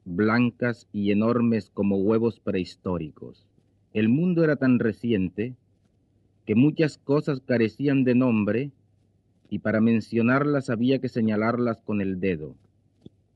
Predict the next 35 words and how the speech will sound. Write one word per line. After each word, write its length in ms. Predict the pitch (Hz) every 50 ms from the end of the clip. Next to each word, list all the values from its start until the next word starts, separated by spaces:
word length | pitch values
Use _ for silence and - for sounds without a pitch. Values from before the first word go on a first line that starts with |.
| _ _ _ _ _ _ _ _
Todos 300 | - 117 135 139 139 127 139
los 320 | 123 117 113 101 - -
años 340 | 123 131 143 135 131 113 -
por 200 | _ - 107 101
el 160 | 95 95 95
mes 280 | 101 110 123 123 120 120
de 100 | 123 117
marzo, 580 | 110 110 107 95 90 85 - - 101 117 123 - _ _ _ _ _ _ _ _ _ _ _ _ -
una 220 | - 117 135 147
familia 500 | - - 139 131 139 139 160 156 151 143
de 120 | 135 127
gitanos 580 | - - 113 104 - 131 135 151 147 135 127 120
desarrapados 800 | 120 117 - 120 110 104 110 107 - - 123 135 143 139 127 -
plantaba 560 | - 123 117 110 110 101 - 120 120 131 131
su 180 | - 131 107
carpa 400 | - 117 117 123 123 - - 120
cerca 400 | - - 113 104 104 98 - 101
de 100 | 98 101
la 100 | 98 98
aldea 580 | 98 98 98 95 101 120 117 101 95 104 123 131 - _ _ _ _ _ _ _ _ _ _ _ -
y 100 | - -
con 220 | - 120 113 127
un 160 | 139 147 147
grande 420 | 139 143 139 147 151 160 156 151 147
alboroto 640 | 135 127 120 110 117 120 120 131 139 135 147 139
de 100 | 127 120
pitos 420 | 110 - 123 135 131 - 143 131 135
y 60 | 123
timbales 840 | - 117 110 107 107 104 101 120 123 135 131 131 120 110 107 101 104
daban 320 | 117 120 120 127 127 123
a 60 | 113 -
conocer 480 | - 104 107 101 95 - 113 117 113
los 280 | 117 120 113 101 - 110
nuevos 420 | 107 107 110 113 113 117 110 -
inventos. 720 | 110 104 101 95 92 95 90 85 82 76 - 69 65 64